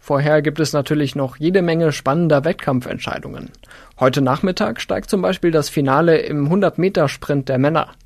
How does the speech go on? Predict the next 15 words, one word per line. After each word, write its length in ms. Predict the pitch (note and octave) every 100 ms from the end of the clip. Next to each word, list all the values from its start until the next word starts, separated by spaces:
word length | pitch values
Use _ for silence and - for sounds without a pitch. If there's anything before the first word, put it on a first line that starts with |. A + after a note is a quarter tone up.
| - - - -
Meine 240 | - C#3 C#3+
Kolleginnen 480 | D#3 E3 A3 A3+ A3
und 140 | F3
Kollegen 420 | - D3 E3+ F#3+
haben 140 | F3 E3+
sich 200 | D#3+ -
angeschaut, 540 | F3+ F3+ E3 D#3+ D#3
in 260 | - D3+ C#3+
welchen 320 | D3+ - D#3
Disziplinen 640 | D3 - D3 - D#3+ D3+
die 140 | C#3
Deutschen 540 | B2 C3+ A3+ - D3+ F3+
gute 260 | E3 G3
Medaillenchancen 920 | F3 D3+ C#3+ D#3+ D#3+ C#3 - B2 - C3+
haben. 360 | - - D#3+